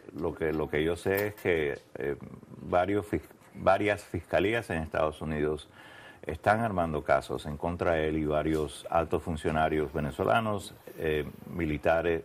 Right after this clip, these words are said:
militares generales de la Guardia Nacional en-, entre ellos y otros funcionarios. Sería bueno si él pudiera, eh,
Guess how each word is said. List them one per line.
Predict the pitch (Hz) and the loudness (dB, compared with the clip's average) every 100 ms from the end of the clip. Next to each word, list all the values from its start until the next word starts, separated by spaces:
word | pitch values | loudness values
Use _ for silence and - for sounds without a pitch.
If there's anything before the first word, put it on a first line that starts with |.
| - | -8
militares | - 80 76 85 80 80 | -6 -4 0 2 2 2
generales | 82 80 82 82 82 | -2 2 4 4 0
de | 85 | 0
la | 73 | 0
Guardia | 71 76 76 | 0 0 0
Nacional | 71 71 73 73 76 | -4 -6 -4 0 0
en-, | 71 69 65 | -2 -4 -8
entre | 69 - 78 90 | -10 -2 2 2
ellos | 90 85 82 - - | 2 0 -2 -6 -6
y | 76 73 69 | -2 -2 -2
otros | - 76 73 - | -2 -2 -2 -6
funcionarios. | 73 69 71 69 65 58 - - - - - - - | -8 -6 -4 -2 -4 -8 -12 -20 -20 -20 -20 -20 -20
Sería | - - 85 92 | -10 0 4 4
bueno | 95 98 104 | 4 0 -2
si | 107 95 | -2 0
él | 87 | 0
pudiera, | - 87 85 85 90 87 78 71 | 2 2 2 2 4 2 2 -2
eh, | 80 73 69 | -2 -2 -2